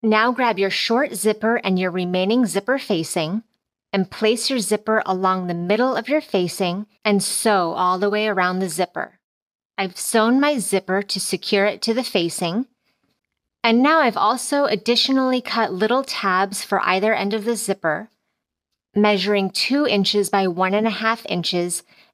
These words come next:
and I press them in half. I will align these with the short ends of the zipper facing and baste them in place. Now that it's basted, my faux zipper is ready to be placed into the sleeve.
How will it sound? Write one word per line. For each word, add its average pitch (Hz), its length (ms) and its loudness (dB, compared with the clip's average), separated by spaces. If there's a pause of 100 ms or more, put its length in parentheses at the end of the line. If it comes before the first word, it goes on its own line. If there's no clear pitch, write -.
and 196 160 4
I 180 60 0
press - 380 -2
them 196 200 0
in 196 80 0
half. - 580 -6 (1040)
I 208 100 2
will 202 220 4
align 190 400 2
these 262 240 0
with 226 100 -2
the 190 120 0
short - 460 2
ends 202 280 2
of 202 120 -8
the 208 140 -4
zipper 190 320 0
facing 175 600 -2 (2250)
and 226 240 2 (100)
baste 190 440 -2
them 208 160 4
in 214 120 0
place. - 640 -8 (560)
Now 196 240 2
that 240 140 -2
it's 311 180 -2
basted, 190 640 0
my 175 160 2
faux 226 480 0
zipper 185 360 0
is 170 280 -4
ready 196 200 2
to 196 80 -4
be 180 140 -6
placed 220 520 -2
into 202 280 0
the 202 80 0
sleeve. 165 600 -6